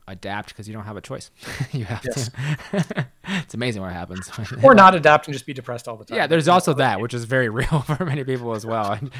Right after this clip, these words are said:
Speaker 1: like,
Speaker 2: It's
Speaker 1: either
Speaker 2: very
Speaker 1: way,
Speaker 2: real.
Speaker 1: just make it
Speaker 2: Yeah.
Speaker 1: through. <laughs>
Speaker 2: Exactly.
Speaker 1: Of course. And, and one of the last things I'm wondering just, uh, is what is just the big vision for Repairsmith moving forward?
Speaker 2: Well, the big vision. Well, the big vision is to become a verb,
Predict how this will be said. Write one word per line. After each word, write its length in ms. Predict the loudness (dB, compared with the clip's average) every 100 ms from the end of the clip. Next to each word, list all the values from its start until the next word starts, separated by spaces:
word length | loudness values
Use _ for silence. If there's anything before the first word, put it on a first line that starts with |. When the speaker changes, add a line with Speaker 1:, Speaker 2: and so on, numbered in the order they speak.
| -10 -6
Speaker 1:
like, 120 | -2
Speaker 2:
It's 80 | 2
Speaker 1:
either 120 | 4
Speaker 2:
very 80 | 4
Speaker 1:
way, 240 | 4 2
Speaker 2:
real. 160 | 0 -4 -10
Speaker 1:
just 100 | -6
make 160 | -2 -2
it 80 |
Speaker 2:
Yeah. 40 | -2
Speaker 1:
through. 300 | -2 -4 -6 -8
<laughs> 580 | -8 -10 _ _ _ -10
Speaker 2:
Exactly. 480 | -4 -2 -4 -8 -16 _ _
Speaker 1:
Of 180 | -18 -10
course. 340 | -8 -6 -8
And, 220 | -6 -6 -4
and 160 | -2
one 100 | -2
of 20 |
the 40 | 0
last 180 | 0 -2
things 100 | -6
I'm 60 |
wondering 220 | -6 -6 -8
just, 180 | -10
uh, 200 | -8 -8 -6
is 280 | -8 -8 -8
what 200 | -6 -4
is 120 | -4
just 160 | -8 -8
the 60 | -6
big 200 | -6 -4
vision 280 | -6 -6
for 380 | -8 -8 -8 -8 -12 -20 _ -8
Repairsmith 560 | -6 -4 -6 -10 -14 -14
moving 160 | -12
forward? 260 | -10 -10 -12 _ _ _ _ _ _ _ _ _ _ _ _ _
Speaker 2:
Well, 180 | -4 -4
the 100 | -6
big 220 | -4 -4
vision. 320 | -4 -8 -10
Well, 100 | -8
the 80 | -2
big 180 | 2 4
vision 240 | 4 4
is 100 | 0
to 60 | -4
become 200 | -8 -6
a 60 | -4
verb, 420 | -4 -4 -6